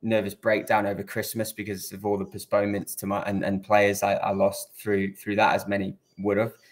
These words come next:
Um, it's really struggled to, uh, deal with the changing circumstances. Now we know what the fixtures are, but there's so many player options. It's sort of a different, um,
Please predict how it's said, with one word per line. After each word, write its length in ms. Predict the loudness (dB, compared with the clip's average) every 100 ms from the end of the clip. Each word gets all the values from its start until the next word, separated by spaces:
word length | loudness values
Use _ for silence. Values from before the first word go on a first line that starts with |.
| _ -8
Um, 260 | -4 -4 -6
it's 120 | -10
really 200 | -6 -4
struggled 500 | -6 -2 0 0 -2
to, 320 | -2 0 2
uh, 180 | 4 2 0 -10 _ 4
deal 180 | 6
with 180 | 6 4
the 60 | 0
changing 420 | 4 4 4 0
circumstances. 840 | 2 2 2 -2 -2 -2 -2 -6 0
Now 340 | 4 6 6
we 140 | 4
know 180 | 4 4
what 140 | 4 2
the 80 |
fixtures 480 | -2 -4 -4 -6 -4
are, 360 | -2 0 -2 -6 -18 _ _
but 120 | -2
there's 260 | 0 -2 -2
so 240 | 4 4
many 200 | 4 2
player 340 | 0 2 4 4
options. 380 | 0 -6 -10 -10
It's 120 | -6
sort 140 | -4
of 80 | -4
a 40 |
different, 580 | -8 -8 -8 -8 -8 -8
um, 500 | -6 -4 -4 -4 -6